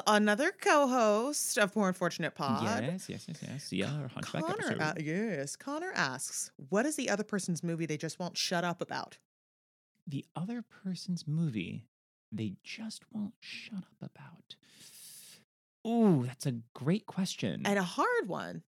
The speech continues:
Speaker 2: Yeah, I feel like it would change
Speaker 1: I think it
Speaker 2: moment
Speaker 1: does,
Speaker 2: to
Speaker 1: 'cause
Speaker 2: moment.
Speaker 1: we both get a little fixated on something for a period
Speaker 2: For
Speaker 1: of
Speaker 2: a
Speaker 1: time,
Speaker 2: period
Speaker 1: and
Speaker 2: of
Speaker 1: then we'll go back
Speaker 2: time.
Speaker 1: to it, but, like
Speaker 2: Yeah. Yeah, the movie. Okay, okay, I've got it. We'll see if this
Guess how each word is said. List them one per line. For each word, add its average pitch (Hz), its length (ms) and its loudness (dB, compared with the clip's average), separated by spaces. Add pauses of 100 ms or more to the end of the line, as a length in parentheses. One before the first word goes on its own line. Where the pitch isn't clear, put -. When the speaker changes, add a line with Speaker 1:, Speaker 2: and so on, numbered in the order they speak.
(140)
Speaker 2:
Yeah, 139 180 4
I 127 100 2
feel 180 240 2
like 175 220 2
it 170 240 2
would 156 380 2 (140)
change - 760 0 (200)
Speaker 1:
I 214 100 -2
think 233 220 0
it 120 40 8
Speaker 2:
moment 175 260 10
Speaker 1:
does, 170 60 4
Speaker 2:
to - 100 4
Speaker 1:
'cause 170 180 6
Speaker 2:
moment. 220 320 0
Speaker 1:
we 233 100 4
both 240 300 2
get 208 300 0
a 185 60 2
little 185 220 0
fixated 180 640 -2
on 165 140 -2
something 160 280 -6
for 160 140 -4
a 156 60 -2
period 175 320 -4
Speaker 2:
For 170 120 8
Speaker 1:
of 131 60 4
Speaker 2:
a - 20 -6
Speaker 1:
time, 170 180 4
Speaker 2:
period 117 220 6
Speaker 1:
and - 80 4
Speaker 2:
of 214 60 4
Speaker 1:
then - 0 -
we'll 233 180 6
go 208 120 6
back 254 300 4
Speaker 2:
time. - 100 -10
Speaker 1:
to 208 180 2
it, 170 180 0
but, 160 120 0
like 160 180 2
Speaker 2:
Yeah. 101 240 0 (400)
Yeah, 117 120 -2
the 110 120 -2
movie. 135 380 0
Okay, 123 300 -4 (200)
okay, - 220 -4 (200)
I've 113 140 2
got 92 180 -2
it. 90 140 -8 (320)
We'll 113 160 4
see 131 200 2
if 117 80 2
this 113 160 -2